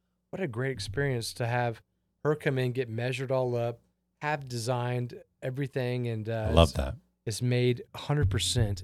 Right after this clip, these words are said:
Speaker 1: in our shop.
Speaker 2: Describe to our listeners, what is the assembly process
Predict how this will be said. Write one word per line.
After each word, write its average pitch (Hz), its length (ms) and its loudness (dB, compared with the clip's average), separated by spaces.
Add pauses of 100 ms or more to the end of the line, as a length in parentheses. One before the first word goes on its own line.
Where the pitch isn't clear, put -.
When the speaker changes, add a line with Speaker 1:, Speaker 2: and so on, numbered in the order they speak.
Speaker 1:
in 120 400 2
our 110 180 -2
shop. 98 520 -6 (420)
Speaker 2:
Describe 127 520 10
to 131 60 10
our 113 120 12
listeners, 92 440 4
what 92 320 6
is 139 200 4
the 110 160 8
assembly 98 520 4
process 80 760 2